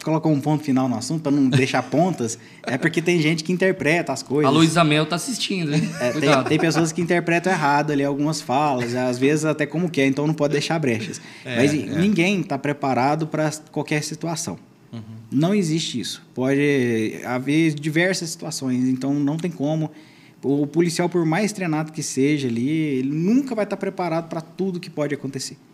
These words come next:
Speaker 1: Assim como um civil, por mais cursos e armas e tudo, mil-, dezenas de milhares de tiros por ano,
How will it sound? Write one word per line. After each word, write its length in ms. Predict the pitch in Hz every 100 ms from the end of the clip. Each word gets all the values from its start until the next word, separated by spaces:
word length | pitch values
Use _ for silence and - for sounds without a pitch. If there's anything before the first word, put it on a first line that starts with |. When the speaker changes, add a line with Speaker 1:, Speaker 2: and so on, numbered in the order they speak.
| - - -
Speaker 1:
Assim 300 | 117 135 165
como 240 | 175 180 180
um 60 |
civil, 320 | 165 160 165
por 240 | 175 170 160 - -
mais 360 | 160 160 247 -
cursos 600 | - 190 247 233 214 185
e 80 | 165
armas 340 | 175 214 202 185
e 60 |
tudo, 440 | - - 254 208 185 - - - 160
mil-, 220 | 185 175
dezenas 480 | 131 165 170 233 202
de 60 |
milhares 280 | 202 196 180
de 60 | 160
tiros 260 | 180 180 - - - -
por 160 | 165 156
ano, 280 | 170 196